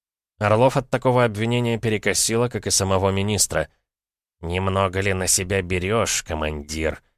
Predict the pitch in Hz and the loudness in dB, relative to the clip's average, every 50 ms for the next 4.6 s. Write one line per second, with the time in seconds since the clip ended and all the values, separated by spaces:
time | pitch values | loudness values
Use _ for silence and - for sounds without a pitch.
0 | _ _ _ _ _ _ - 110 - - 104 101 98 101 117 113 110 101 - 107 | _ _ _ _ _ _ -6 -4 -2 -2 -2 -2 0 0 2 2 2 2 2 0
1 | 98 92 - 95 - 107 98 95 90 90 90 85 90 92 92 90 - 92 - 92 | -2 -2 -4 -4 -2 -2 -2 -2 -2 -4 -4 -2 0 0 2 2 0 -2 -4 -4
2 | 87 87 92 92 87 - 95 92 - - 92 90 87 87 104 101 101 95 90 98 | -4 -2 -2 -2 -2 -2 -4 -4 -2 0 -2 -2 -2 -2 -2 -2 -2 0 0 0
3 | 92 92 90 87 87 87 85 - 95 95 87 85 87 92 90 87 87 87 87 87 | 0 2 0 0 0 0 -2 0 0 -2 -2 -2 -2 -2 0 0 0 0 0 0
4 | 87 82 85 85 82 82 82 82 82 - - | -2 -2 -2 -2 -2 -2 -2 -4 -4 -6 -10